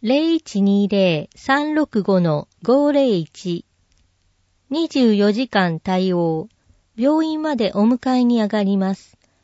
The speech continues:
葬儀から法事までサポート。和光市下新倉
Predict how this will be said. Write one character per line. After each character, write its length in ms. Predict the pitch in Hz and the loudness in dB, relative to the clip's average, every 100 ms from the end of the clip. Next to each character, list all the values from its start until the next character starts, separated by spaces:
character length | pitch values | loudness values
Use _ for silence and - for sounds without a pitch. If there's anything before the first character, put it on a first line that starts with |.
| _ _ | _ _
葬 300 | - 320 302 | -2 0 0
儀 160 | 262 | -2
か 160 | - 180 | -2 -2
ら 180 | 160 160 | -2 -2
法 260 | - 254 | -2 0
事 160 | 285 262 | 0 -2
ま 160 | 269 214 | -2 -2
で 120 | 175 | -2
サ 200 | - 180 | -4 -6
ポ 240 | 233 226 | -2 -2
ー 80 | 185 | -2
ト。 240 | 170 143 - _ _ _ _ _ _ _ | -6 -8 -10 _ _ _ _ _ _ _
和 160 | 214 214 | -2 -2
光 260 | 214 320 302 | 0 -2 -2
市 200 | - 180 | -4 -8
下 320 | - 240 294 | 0 0 2
新 260 | 294 294 | -2 -4
倉 420 | 254 202 175 151 | -4 -2 -2 -4